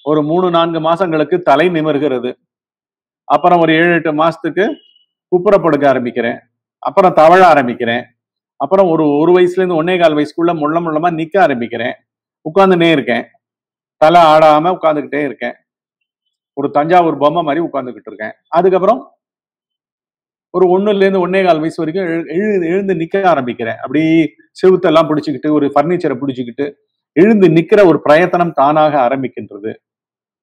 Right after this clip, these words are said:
அப்புறம் வந்து ஒரு ஒன்றரை வயசுல இருந்து கொஞ்சம் கொஞ்சமா ஒரு வார்த்தை, ரெண்டு வார்த்தை, நாலு வார்த்தை, எட்டு வார்த்தை, பத்து வார்த்தைன்னு எப்படி ஆரம்பிச்சுன்னதே தெரியல. ஒரு ரெண்டரை வயசு, மூணு வயசுக்குள்ள கொண்டு போய் play ஸ்கூல்ல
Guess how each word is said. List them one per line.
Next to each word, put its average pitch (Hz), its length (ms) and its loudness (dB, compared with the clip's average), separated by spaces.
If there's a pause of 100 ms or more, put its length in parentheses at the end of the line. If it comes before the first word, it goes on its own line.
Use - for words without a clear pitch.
(160)
அப்புறம் 190 360 4
வந்து 180 280 4
ஒரு 160 120 4
ஒன்றரை 170 340 4
வயசுல 160 420 0
இருந்து 165 180 -6
கொஞ்சம் 175 240 -6
கொஞ்சமா 160 340 -4
ஒரு 165 140 2
வார்த்தை, 160 340 2
ரெண்டு 156 240 -2
வார்த்தை, 156 320 0
நாலு 151 280 0
வார்த்தை, 151 420 -2
எட்டு 139 200 -4
வார்த்தை, 147 340 -2
பத்து 147 320 -2
வார்த்தைன்னு 143 340 -8 (420)
எப்படி 156 400 4
ஆரம்பிச்சுன்னதே 175 640 4 (100)
தெரியல. 147 240 2
ஒரு 135 260 0
ரெண்டரை 143 280 0
வயசு, 180 600 0 (560)
மூணு 160 240 -2
வயசுக்குள்ள 185 460 2
கொண்டு 160 300 2
போய் 185 220 4
play 156 200 6
ஸ்கூல்ல 165 380 2